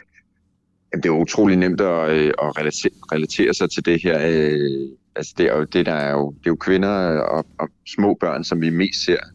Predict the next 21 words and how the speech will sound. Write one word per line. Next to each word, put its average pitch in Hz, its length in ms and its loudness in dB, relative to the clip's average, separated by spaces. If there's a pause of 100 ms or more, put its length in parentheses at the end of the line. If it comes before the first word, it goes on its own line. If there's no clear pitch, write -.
(140)
øh, 80 140 -4 (140)
komme 78 300 -6
ud 82 240 0
lige 87 140 -2
nu, 82 240 0
fordi - 260 -4 (120)
de 87 60 -10 (100)
får 87 100 -2 (160)
simpelthen 85 300 -2
lov 80 140 0
til - 120 -2
at 87 60 -2
komme 78 300 -6
foran 85 300 0 (180)
i 76 60 -18
køen. - 360 -4 (460)
Der - 80 -4
er 80 40 2
jo, 76 100 0 (120)
øh, 80 220 0 (580)
altså, - 460 -6